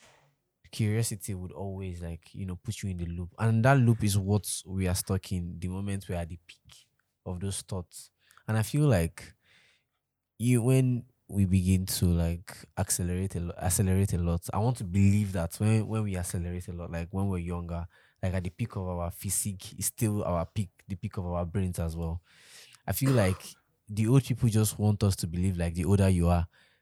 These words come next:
like, the older people are, like, really the wisest. Do you get? Meanwhile, most of their experiences are wo-, from when they're young, because what they always tell you about it, "When I was young." When they're old, they don't, there's nothing to say,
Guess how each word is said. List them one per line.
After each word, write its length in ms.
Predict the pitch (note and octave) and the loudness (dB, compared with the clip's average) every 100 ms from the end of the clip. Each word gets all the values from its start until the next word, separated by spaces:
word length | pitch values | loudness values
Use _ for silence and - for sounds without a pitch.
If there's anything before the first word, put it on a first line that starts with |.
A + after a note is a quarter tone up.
| _ | _
like, 440 | E2+ F2 D#2+ - A#1+ | -2 -2 -4 -14 -16
the 100 | F#2+ | -6
older 320 | G#2+ A2 A2+ A2+ | 0 2 4 4
people 260 | G#2+ G2+ | 4 4
are, 80 | G2 | 6
like, 280 | F2+ E2+ E2 | 6 2 0
really 240 | F#2 G2 | 2 4
the 120 | F#2 E2+ | 4 4
wisest. 640 | F2 F2 E2+ E2 - - - | 4 4 2 -2 -4 -12 -6
Do 100 | G2+ | -2
you 60 | |
get? 280 | F2 E2+ - - | 0 -2 -4 0
Meanwhile, 480 | A#2 A2+ F#2 E2+ - _ _ _ _ _ - | 4 4 4 0 -4 _ _ _ _ _ 2
most 260 | B2+ C3 | 4 4
of 100 | G#2+ | 2
their 160 | F#2 F#2 | 2 2
experiences 540 | F#2 - G#2 G2 G#2 | 0 -2 -2 -2 -4
are 100 | F2+ | -4
wo-, 220 | E2 F2+ F#2 | -4 0 -2
from 220 | - F2+ | 0 2
when 140 | G2 | 4
they're 100 | F2 E2 | 4 4
young, 160 | F2+ | 4
because 260 | F2 G#2+ G2+ | 4 0 6
what 160 | B2+ | 6
they 80 | G#2+ | 6
always 280 | G2 G#2 G#2 | 4 4 4
tell 120 | - | 2
you 120 | G2 F2+ | 2 4
about 260 | F2 F2 | 2 0
it, 100 | F2 - - _ - | -2 -8 -12 _ -4
"When 140 | G#2+ | 0
I 60 | F#2 | 0
was 260 | E2+ E2 | -2 -4
young." 260 | F2+ F2 E2 - _ | -4 -4 -6 -16 _
When 220 | - B2+ A#2+ | 0 2 4
they're 140 | G#2 | 2
old, 200 | G#2 G#2 | 2 0
they 100 | F#2+ | 2
don't, 320 | G#2+ A#2 A2 | 6 8 6
there's 180 | G2+ G#2 | 4 4
nothing 300 | A2 A2 A#2 | 2 -2 -4
to 100 | F#2+ | -4
say, 300 | - F#2 E2+ | -4 -4 -4